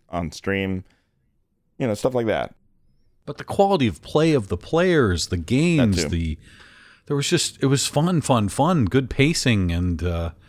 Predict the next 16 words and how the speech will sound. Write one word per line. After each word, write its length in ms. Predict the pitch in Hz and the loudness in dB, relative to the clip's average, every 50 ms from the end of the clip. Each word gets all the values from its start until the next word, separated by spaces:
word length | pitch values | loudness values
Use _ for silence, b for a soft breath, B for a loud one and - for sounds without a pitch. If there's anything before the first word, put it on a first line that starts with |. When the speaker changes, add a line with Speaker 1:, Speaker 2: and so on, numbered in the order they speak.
| b b b b b b b | b b b b b b b
Speaker 2:
you 80 | - 156 | -2 2
know, 100 | 131 143 | 2 4
even 220 | 151 180 175 190 165 | 4 4 4 2 2
car 220 | - - 147 143 | 4 4 4 6
hop 240 | 143 147 135 - - | 6 6 4 4 4
aside, 540 | 110 - - - 127 147 190 190 110 73 67 - | 2 2 4 2 4 4 4 4 4 2 -2 -6
it 60 | - | -2
was 140 | 92 98 92 | -2 0 0
still 240 | - - 185 202 220 | 2 4 4 4 4
fun. 400 | - - 131 151 151 110 - - - - - - - - - _ - - _ _ _ _ _ _ _ _ _ _ _ _ _ _ _ _ _ | 4 4 4 6 6 4 4 0 -4 -14 -20 -20 -20 -20 -20 _ -20 -20 _ _ _ _ _ _ _ _ _ _ _ _ _ _ _ _ _
Speaker 1:
Yeah, 120 | - 160 151 | -2 0 2
it 60 | 139 | 2
all 120 | 147 151 | 2 0
kinda 220 | 143 - 156 143 127 | 2 0 0 0 2
lined 360 | 117 117 120 131 131 131 127 | 2 2 2 2 2 2 2
up. 400 | 123 107 101 - _ _ _ _ | 2 0 -2 -6 _ _ _ _